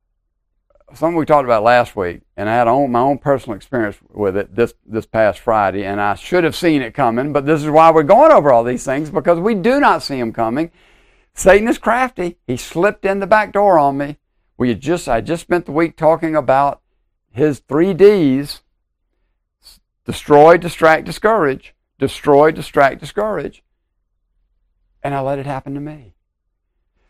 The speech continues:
Last Thursday, I went down to our home in Charleston. We live in a condominium down there, and they're doing a bunch of construction on the street right out in front of us. We're on the ground level. Our door opens to the sidewalk.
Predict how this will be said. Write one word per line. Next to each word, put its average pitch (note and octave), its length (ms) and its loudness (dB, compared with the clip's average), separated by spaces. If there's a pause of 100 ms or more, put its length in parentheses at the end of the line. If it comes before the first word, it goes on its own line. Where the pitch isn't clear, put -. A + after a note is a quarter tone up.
(120)
Last - 320 2
Thursday, D3+ 400 2
I D3 60 2
went C#3 180 -2
down C3+ 180 0
to C3+ 60 0
our C3 120 2
home C3+ 240 -4
in C3+ 100 -8
Charleston. B2 460 -2
We B2 80 -4
live A#2+ 160 -2
in B2+ 80 -4
a B2 40 -12
condominium B2 680 -4
down F#2 240 -6
there, G2+ 180 -2
and B2+ 160 -2
they're A#2+ 120 0
doing C3 340 -4
a A#2 60 -4
bunch - 540 -6
of B2 60 -14
construction B2 640 -4
on A2 140 -4
the G2+ 60 -10
street C3+ 340 -6
right B2+ 260 -2
out C3 180 -4
in A2+ 60 -8
front G2 240 -6
of D#2+ 80 -6
us. E2+ 160 -14
We're C#3 140 2
on D3 160 0
the C#3 60 -4
ground B2+ 340 -4
level. A2+ 380 -2
Our A#2 140 0
door A#2+ 280 -4
opens B2 380 -8
to C#3 100 -10
the B2+ 120 -10
sidewalk. A2+ 760 -4